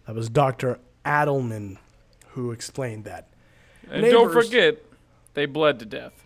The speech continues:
Speaker 1: <laughs> Yes, the same guy. Same guy. Neighbors did not report hearing any gunshots being fired, and those who were awake at the time of the murders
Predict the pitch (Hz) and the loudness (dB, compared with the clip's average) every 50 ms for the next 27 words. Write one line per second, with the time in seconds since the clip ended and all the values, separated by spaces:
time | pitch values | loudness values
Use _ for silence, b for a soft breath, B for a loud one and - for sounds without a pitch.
0 | _ _ B B B B B B B B B B B B B - 170 151 170 - | _ _ B B B B B B B B B B B B B -4 -2 -2 -2 0
1 | - 269 254 220 202 175 180 160 117 - - - _ _ - - 180 165 147 123 | 2 4 4 6 6 6 6 4 4 2 -6 -18 _ _ 0 2 2 2 2 -2
2 | 117 - _ B B B B B B 131 151 196 254 285 285 294 277 254 202 156 | -8 -12 _ B B B B B B -6 -2 -2 -2 0 0 -2 -2 -2 -2 2
3 | 170 185 185 170 180 190 233 247 240 226 - - 185 175 170 156 151 156 156 156 | 2 2 2 2 2 0 0 0 0 -2 -2 0 0 0 0 2 2 2 2 4
4 | 151 147 135 131 120 117 123 143 160 175 - - 135 117 110 - - - 120 110 | 2 2 -2 -4 -6 -2 0 2 2 2 0 -2 -4 -6 -6 -6 -8 -8 -8 -8
5 | 104 101 - - 139 139 139 131 127 123 113 b b b b b b b b 123 | -8 -10 -6 -2 0 2 2 2 2 0 -4 b b b b b b b b -2
6 | 131 143 - 147 - 233 240 247 226 208 180 180 175 165 165 147 139 - 147 143 | 2 4 4 4 4 2 0 2 2 4 4 2 2 2 0 -4 -4 -4 -4 -4
7 | 151 156 143 135 123 127 156 180 165 127 123 120 113 - | -2 -2 -2 -4 0 2 2 2 2 2 -2 -2 -4 -6